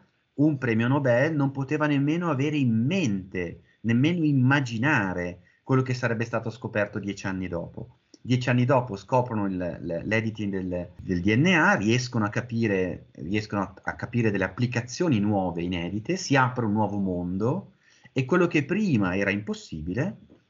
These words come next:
diventa possibile. Quindi, primo insegnamento, mai fare previsioni nella scienza.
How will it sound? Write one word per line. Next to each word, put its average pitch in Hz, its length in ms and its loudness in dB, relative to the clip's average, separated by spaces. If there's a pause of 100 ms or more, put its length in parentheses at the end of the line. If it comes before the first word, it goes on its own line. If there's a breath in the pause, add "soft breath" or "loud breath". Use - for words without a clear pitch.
diventa 98 460 -2
possibile. - 580 -10
Quindi, 92 300 2
primo 139 340 4
insegnamento, 127 560 2
mai 107 240 4
fare 104 240 -2
previsioni 98 500 -6
nella 87 200 -8
scienza. - 500 -10